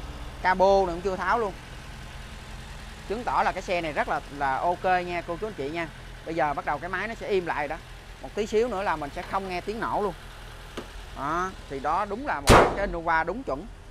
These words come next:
Còn cái xe mà đời lên mà nó không có ồn kiểu đó đó, nó không có nổ lớn kiểu đó là cái xe đó làm máy rồi. Nó làm máy rồi nên nó mới vậy.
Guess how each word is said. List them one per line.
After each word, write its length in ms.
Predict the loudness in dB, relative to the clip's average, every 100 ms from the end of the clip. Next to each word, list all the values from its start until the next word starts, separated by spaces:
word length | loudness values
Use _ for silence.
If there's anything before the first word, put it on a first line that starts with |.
| -16 -12 -8
Còn 100 | -6
cái 100 | -4
xe 220 | 0 0
mà 120 | 2
đời 240 | 6 6 6
lên 140 | 2
mà 100 | 0
nó 100 | -4
không 140 | -4 0
có 80 | 4
ồn 240 | 4 2
kiểu 100 | 0
đó 140 | 2
đó, 80 | 2 0
nó 80 | -6
không 120 | -4
có 100 | -2
nổ 140 | 0
lớn 220 | 4 4 4
kiểu 100 | 0
đó 220 | -2 -2 -8 -4
là 80 | -2
cái 60 | 0
xe 200 | 0 0
đó 100 | 2
làm 200 | 0 0
máy 240 | 0 2
rồi. 140 | 0 0 -6 -14 -14 -14 -12
Nó 80 | -2
làm 180 | -2 0
máy 240 | -2 2
rồi 220 | 2 2 0
nên 140 | -2
nó 100 | 0
mới 140 | 0 2
vậy. 240 | 0 0